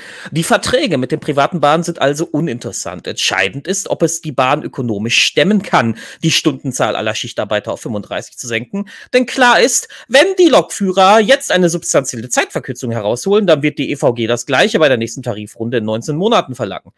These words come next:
Damit die Dimensionen klar sind, die Zeitverkürzung würde einem zusätzlichen Lohnplus von neun Komma eins Prozent entsprechen.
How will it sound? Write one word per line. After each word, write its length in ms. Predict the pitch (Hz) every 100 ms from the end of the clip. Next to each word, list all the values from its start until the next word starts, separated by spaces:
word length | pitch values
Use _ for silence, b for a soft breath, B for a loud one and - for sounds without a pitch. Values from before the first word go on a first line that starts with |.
| B B
Damit 240 | 262 269 226
die 80 | 180
Dimensionen 520 | 160 139 143 131 123
klar 280 | - 175 147
sind, 240 | 107 - B B
die 80 | 359
Zeitverkürzung 800 | - 170 165 131 139 135 147 135
würde 200 | 147 98
einem 240 | 127 131
zusätzlichen 520 | - 196 165 160 156
Lohnplus 380 | 147 160 160 -
von 120 | 135
neun 220 | 123 127
Komma 240 | 139 226 107
eins 220 | 120 -
Prozent 420 | - - 196 226
entsprechen. 600 | 214 175 107 - - _